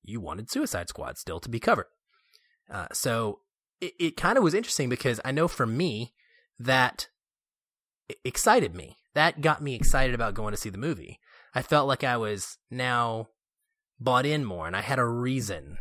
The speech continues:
to go see it beyond just my own personal initial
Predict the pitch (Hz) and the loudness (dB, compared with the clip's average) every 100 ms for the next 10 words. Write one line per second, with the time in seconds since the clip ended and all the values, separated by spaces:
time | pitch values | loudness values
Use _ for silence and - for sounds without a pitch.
0 | - - 104 92 - 139 95 - 117 113 | -8 -6 -2 -2 0 0 -2 -6 -8 0
1 | 117 117 117 107 98 _ _ _ 120 98 | 2 4 2 0 -8 _ _ _ -2 0
2 | - 113 107 110 110 107 98 101 _ _ | 0 0 -2 -2 -4 -4 -6 -10 _ _
3 | _ _ - 113 - 104 92 85 87 _ | _ _ 2 2 0 -2 -4 -6 -10 _
4 | _ _ _ _ _ - 120 123 - 104 | _ _ _ _ _ -6 -4 -2 0 0
5 | 98 | -2